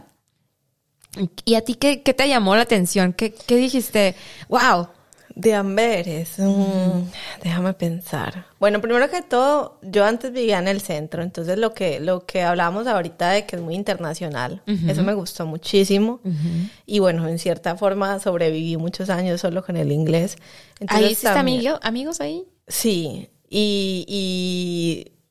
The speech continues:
Speaker 2: de varios países.
Speaker 1: Ah,
Speaker 2: Entonces
Speaker 1: ok,
Speaker 2: también
Speaker 1: ok.
Speaker 2: es algo muy bueno que uno puede conocer. Bueno, en general eso pasa mucho en Europa,
Speaker 1: Ujú.
Speaker 2: en ciudades grandes.
Speaker 1: Claro.
Speaker 2: Eh, puedes conocer gente de muchos lados.
Speaker 1: Ujú.
Speaker 2: Otra cosa <clears throat> que tiene, bueno,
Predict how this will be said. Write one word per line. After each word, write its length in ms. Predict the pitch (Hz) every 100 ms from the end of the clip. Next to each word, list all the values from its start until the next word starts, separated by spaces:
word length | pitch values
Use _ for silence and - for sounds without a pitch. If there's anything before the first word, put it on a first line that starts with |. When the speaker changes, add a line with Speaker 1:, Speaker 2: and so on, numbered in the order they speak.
| _ _ -
Speaker 2:
de 360 | - 202 202
varios 340 | 208 190 185 185
países. 480 | 175 147 147 143 165
Speaker 1:
Ah, 40 | 175
Speaker 2:
Entonces 240 | 175 208
Speaker 1:
ok, 60 | 214
Speaker 2:
también 240 | 202 175 165
Speaker 1:
ok. 60 |
Speaker 2:
es 60 | 170
algo 200 | 190 208
muy 140 | 208
bueno 200 | 208 233
que 100 | 240
uno 120 | 175 170
puede 360 | 220 214 208
conocer. 440 | 208 175 170 170 160
Bueno, 220 | 214 208
en 140 | 196
general 360 | 202 202 190 185
eso 180 | 196 254
pasa 220 | 285 262
mucho 240 | 262 262 214
en 100 | 175
Europa, 440 | 156 151 - 165
Speaker 1:
Ujú. 380 | 185 180 165 160
Speaker 2:
en 100 | 185
ciudades 300 | 196 160 180
grandes. 480 | 202 180 165 165 - -
Speaker 1:
Claro. 320 | 202 180 156 - -
Speaker 2:
Eh, 320 | 202 196 190 185
puedes 200 | - 214
conocer 360 | 208 247 214 190
gente 260 | 175 175 208
de 120 | 202
muchos 520 | 180 190 185 - 165
lados. 400 | 147 - 175 -
Speaker 1:
Ujú. 240 | 202 175 175 185 - -
Speaker 2:
Otra 380 | - 214 214 233
cosa 440 | 254 262 285 285 - _ -
<clears throat> 320 | 262 208 277
que 100 | 214
tiene, 520 | - 185 180 202 220
bueno, 420 | 190 190 170 165